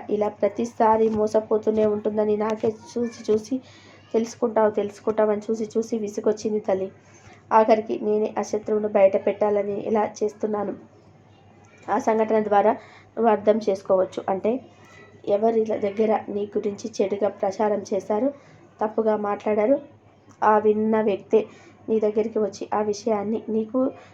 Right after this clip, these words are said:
తేట తెల్లం చేసేటట్టు చేశాడు ఈ సాయి. అంటే గుడ్డిగా నమ్మిన వ్యక్తులు, వారి వల్ల నువ్వు మోసపోయావని ఈ నెలలో ఏదో ఒక పెద్ద సంఘటన ద్వారా నువ్వు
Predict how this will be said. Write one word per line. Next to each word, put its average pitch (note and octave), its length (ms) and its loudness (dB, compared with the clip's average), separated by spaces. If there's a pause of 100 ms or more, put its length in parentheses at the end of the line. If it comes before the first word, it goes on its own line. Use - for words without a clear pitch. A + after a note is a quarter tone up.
(140)
తేట G#3+ 260 2
తెల్లం G#3+ 420 -2
చేసేటట్టు G#3+ 600 -2
చేశాడు G#3+ 480 -4
ఈ - 120 -6
సాయి. G#3 340 -4 (680)
అంటే G3+ 280 -2 (140)
గుడ్డిగా G#3 500 0
నమ్మిన G3+ 440 -4
వ్యక్తులు, G3 460 0 (300)
వారి G#3+ 260 2
వల్ల G#3 300 0
నువ్వు G#3 260 -2
మోసపోయావని G#3+ 840 0 (500)
ఈ A3 120 -2
నెలలో G#3+ 380 2
ఏదో G3+ 200 0
ఒక G#3 140 -4
పెద్ద G#3 280 0
సంఘటన G#3+ 500 -2
ద్వారా G#3 340 0 (560)
నువ్వు A3 260 -2